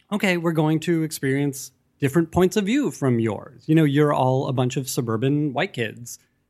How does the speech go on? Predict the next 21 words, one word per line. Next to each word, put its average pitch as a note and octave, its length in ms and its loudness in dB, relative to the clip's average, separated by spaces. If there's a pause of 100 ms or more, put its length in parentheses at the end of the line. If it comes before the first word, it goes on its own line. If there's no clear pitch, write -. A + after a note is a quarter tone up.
(200)
How C3+ 180 -2
can C#3 200 -4
we C#3 360 -4 (180)
make C3 300 2
you D3 100 2
understand C#3+ 520 -2
what D#3 140 2
it D3+ 100 -2
is E3+ 220 2
to C3+ 120 -4
be, A#2+ 400 -2
like, B2+ 220 -4 (840)
a B2+ 180 2 (160)
Japanese, C3 760 -2 (100)
in C#3+ 160 -2
a C3 60 2
Japanese, B2 640 -2 (120)
uh, A2+ 180 -4
World A#2 240 -4
War A#2+ 200 -2
Two, A#2 520 -4